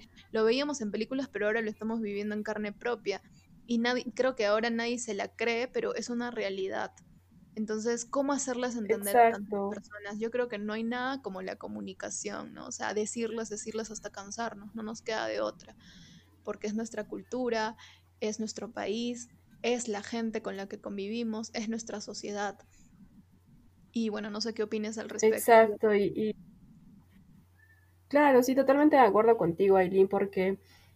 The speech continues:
Speaker 2: em, si bien es cierto, ya todos nosotros al día de hoy sabemos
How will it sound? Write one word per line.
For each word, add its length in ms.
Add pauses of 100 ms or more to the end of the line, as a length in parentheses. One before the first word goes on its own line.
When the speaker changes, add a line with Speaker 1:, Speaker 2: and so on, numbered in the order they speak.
(160)
Speaker 2:
em, 1120
si 100
bien 160
es 140
cierto, 640 (320)
ya 360
todos 260
nosotros 520
al 200
día 200
de 100
hoy 120
sabemos 640